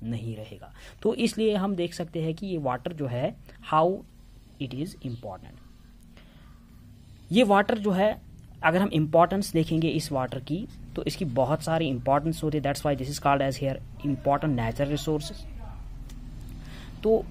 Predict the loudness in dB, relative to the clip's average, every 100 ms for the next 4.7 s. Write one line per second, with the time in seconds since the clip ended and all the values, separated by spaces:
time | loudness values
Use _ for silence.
0 | 0 0 4 4 4 2 2 6 4 4
1 | -2 -2 -2 -2 -4 -8 2 4 4 0
2 | -16 -18 -20 -20 -20 -20 0 2 2 4
3 | 4 4 0 -4 -8 -14 -20 -20 -10 4
4 | 8 8 6 2 -2 -4 -4